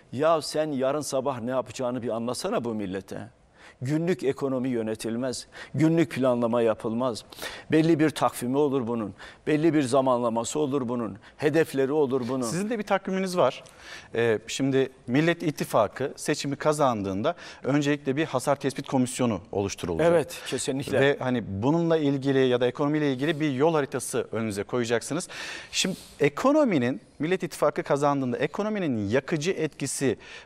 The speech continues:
Speaker 2: vatandaşın üzerinden ne kadarlık bir süre içinde uzaklaşabilir.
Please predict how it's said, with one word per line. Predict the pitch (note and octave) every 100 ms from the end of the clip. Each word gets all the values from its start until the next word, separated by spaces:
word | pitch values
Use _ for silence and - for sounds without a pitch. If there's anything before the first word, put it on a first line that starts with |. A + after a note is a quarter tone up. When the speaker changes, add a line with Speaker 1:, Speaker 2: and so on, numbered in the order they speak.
| _
Speaker 2:
vatandaşın | A2+ C3+ D#3+ D#3 D3+ - E3+ D3
üzerinden | B2+ B2+ C3 C3+ B2+ B2 F#2+ - - B2+
ne | G#3+
kadarlık | - G#3+ F3 C3 A#2
bir |
süre | - A#2+ A2+
içinde | - A#2+ G#2 G#2 - -
uzaklaşabilir. | A2 A2+ - G#2+ - F#2+ A2